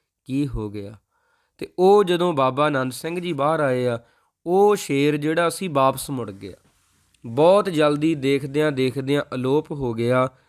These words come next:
ਨਜ਼ਰ ਨਹੀਂ ਆਇਆ, ਕਿਉਂਕਿ ਝਾੜੀਆਂ ਵਿੱਚ ਲੁਕ ਗਿਆ ਸੀ ਜਾ ਕੇ। ਫਿਰ ਬਾਬਾ ਨੰਦ ਸਿੰਘ ਜੀ ਕਹਿੰਦੇ, ਹਾਂਜੀ ਧਰਮ ਸਿੰਘ ਜੀ, ਕਿਵੇਂ ਆਉਣਾ ਹੋਇਆ?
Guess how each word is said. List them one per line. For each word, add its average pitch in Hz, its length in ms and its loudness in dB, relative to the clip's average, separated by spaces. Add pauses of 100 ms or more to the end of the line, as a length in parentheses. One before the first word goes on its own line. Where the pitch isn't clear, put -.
(140)
ਨਜ਼ਰ 135 280 -2
ਨਹੀਂ 135 260 -4
ਆਇਆ, 110 240 -6
ਕਿਉਂਕਿ 147 400 -8
ਝਾੜੀਆਂ 147 480 2
ਵਿੱਚ 151 180 -8
ਲੁਕ 151 240 -2
ਗਿਆ 143 180 -2
ਸੀ 143 180 -10
ਜਾ 127 220 -10
ਕੇ। 117 160 -16 (560)
ਫਿਰ 170 180 -2
ਬਾਬਾ 147 320 4
ਨੰਦ 135 200 2
ਸਿੰਘ 139 260 -6
ਜੀ 135 140 -6
ਕਹਿੰਦੇ, 123 400 -8
ਹਾਂਜੀ 127 380 -4
ਧਰਮ 127 320 -4
ਸਿੰਘ 127 340 -6
ਜੀ, 139 520 0 (560)
ਕਿਵੇਂ 170 300 2
ਆਉਣਾ 151 280 2
ਹੋਇਆ? 110 360 -10